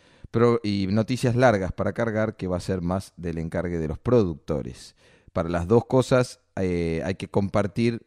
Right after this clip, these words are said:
cierta información. Cómo subir el programa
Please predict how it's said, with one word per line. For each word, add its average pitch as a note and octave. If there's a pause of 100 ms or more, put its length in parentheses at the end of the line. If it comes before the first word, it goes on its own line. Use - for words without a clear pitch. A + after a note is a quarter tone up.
cierta -
información. D#2 (440)
Cómo A#2
subir G#2+
el E2+
programa F2